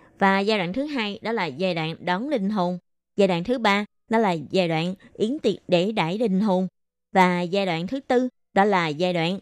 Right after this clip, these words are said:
tiễn đưa linh hồn. Trong thời gian chuẩn bị lễ hội thu hoạch, thì hội trường để tổ chức lễ hội nhất định phải là do những người thanh niên ở trong làng cùng hợp lực để mà bày biện,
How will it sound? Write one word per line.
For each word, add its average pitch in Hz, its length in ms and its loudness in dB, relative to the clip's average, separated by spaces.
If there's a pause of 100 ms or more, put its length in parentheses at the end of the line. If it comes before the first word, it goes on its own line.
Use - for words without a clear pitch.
(300)
tiễn 196 260 0
đưa 233 180 4
linh 196 240 0
hồn. 180 300 0 (840)
Trong 254 260 4
thời 240 140 0
gian 208 260 0
chuẩn 208 180 -2
bị 202 140 2
lễ 175 120 2
hội 226 160 0
thu 196 200 0
hoạch, 202 180 0 (400)
thì 196 240 6
hội 202 220 2
trường 185 300 0
để 170 140 2
tổ 190 160 2
chức 311 200 -6
lễ 190 120 2
hội 202 320 0 (320)
nhất 320 180 -2
định 175 240 2
phải 190 180 -2
là 226 100 0
do 185 240 0
những 180 220 -4
người 214 140 -2
thanh 185 220 -2
niên 180 240 0
ở 180 140 0
trong 190 240 -2
làng 170 280 0 (300)
cùng 208 180 6
hợp 208 180 0
lực 196 240 2
để 190 160 2
mà 269 160 0
bày 175 180 0
biện, 185 400 0